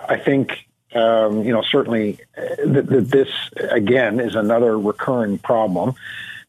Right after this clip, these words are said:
Um, unfortunately, uh, you know,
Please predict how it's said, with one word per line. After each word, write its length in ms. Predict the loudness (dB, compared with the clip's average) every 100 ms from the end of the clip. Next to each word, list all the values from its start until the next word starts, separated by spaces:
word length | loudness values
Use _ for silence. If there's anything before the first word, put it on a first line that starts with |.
| 0
Um, 500 | 2 4 2 0 0
unfortunately, 1120 | -2 -2 0 0 0 0 0 2 2 4 2 2
uh, 320 | 0 0 -4 -8 _ _ _ _ _
you 80 | -4
know, 400 | 0 0 0 -4